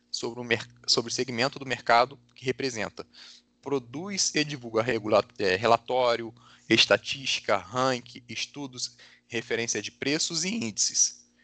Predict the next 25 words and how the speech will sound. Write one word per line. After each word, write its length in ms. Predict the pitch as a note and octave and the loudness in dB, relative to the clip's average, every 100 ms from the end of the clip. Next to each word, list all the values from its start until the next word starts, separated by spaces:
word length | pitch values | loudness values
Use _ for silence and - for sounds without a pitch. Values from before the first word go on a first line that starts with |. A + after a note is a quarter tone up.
| _ _ | _ _
Representar. 1200 | - C3 D#3 F3 - D#3 D#3 D#3 C#3+ A#2 G2+ F2 - - _ _ | -2 2 4 4 2 0 2 2 4 6 6 4 -4 -20 _ _
Ela 240 | A2+ B2 B2 | 2 4 2
representa, 880 | A2+ E3 - F3 E3 C3+ C#3+ C#3 - | 0 -4 -2 -4 -6 -4 -8 -8 -10
por 180 | D#3+ | -12
quê? 160 | - C3 | -6 -6
Porque 180 | - B2 | -6 -8
os 100 | A#2+ | -8
funcionários 960 | - E3+ G3+ - E3+ C#3 C3 C3 G#2+ | -8 -8 -8 -6 -6 -2 0 0 -2
ligados 760 | - A2+ G#2 A2 C3 C#3+ B2+ A2+ | -8 -8 2 6 6 6 0 -2
à 60 | G#2 | -2
Anbima, 640 | F2+ F2+ A2+ B2+ G2 F2+ _ | -2 -10 -12 -10 -10 -10 _
ou 100 | G#2+ | -6
seja, 260 | G#2+ G2 G2 | -4 -4 -2
das 180 | F#2+ G2+ | -2 -2
instituições 520 | - - G2+ A#2+ C3 | -6 -10 -8 -6 -6
financeiras 560 | - B2 - G#2+ G2 - | -6 -8 -2 -2 -2 -6
que 140 | - _ - | -10 _ -8
estão 300 | G#2+ - C3 | -4 0 2
ligadas 300 | A#2+ G#2+ G#2 | 4 4 2
à 40 | |
Anbima, 380 | G2 G2 B2+ G2+ - - - - - - _ _ | -4 -4 -6 -6 -8 -8 -14 -16 -16 -20 _ _
eles 600 | - D3 E3+ E3+ - - _ - _ _ _ _ _ - - | 0 2 2 0 -2 -8 _ -20 _ _ _ _ _ -20 0
participam 720 | - C3 - - - G3 E3+ D#3 | 0 0 -2 -4 -2 -2 -4 -4
de 80 | |
fóruns, 920 | C#3 - C3 C3+ C3 B2 B2 A2 - | -8 -4 2 6 4 2 -2 -2 -2